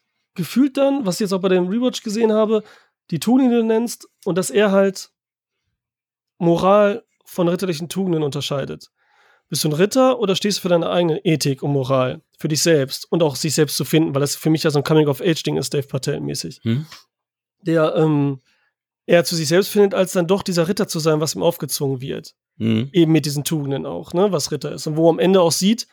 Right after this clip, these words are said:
Speaker 1: die Vision in Anführungsstrichen, wenn ich dann Ritter bin, was ich aber auch eigentlich gar nicht sein will, weil ich alles damit verliere, auch meine Frau, eigentlich meine Liebe, das, äh, ne,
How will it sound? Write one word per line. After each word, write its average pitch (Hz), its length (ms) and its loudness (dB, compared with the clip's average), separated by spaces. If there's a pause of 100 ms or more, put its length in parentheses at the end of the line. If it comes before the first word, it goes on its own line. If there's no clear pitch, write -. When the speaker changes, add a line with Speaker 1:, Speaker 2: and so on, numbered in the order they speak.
(240)
Speaker 1:
die 143 120 -10
Vision 151 280 -2
in 170 60 2
Anführungsstrichen, 185 640 -4
wenn 160 100 4
ich 180 80 2
dann 165 140 0
Ritter 156 220 -4
bin, 226 240 0
was 143 100 -2
ich 185 80 -6
aber 160 120 -6
auch - 100 -12
eigentlich 160 220 -4
gar 160 100 -2
nicht 143 140 -4
sein 254 240 0
will, 151 120 -4
weil 151 100 -2
ich - 140 -12
alles 254 220 -4
damit 196 220 -2
verliere, 185 400 -4
auch - 180 -2
meine 160 180 2
Frau, 233 480 2 (340)
eigentlich 208 300 2
meine 175 140 0
Liebe, 233 580 2 (520)
das, 185 220 -2
äh, 180 400 -2
ne, 262 300 2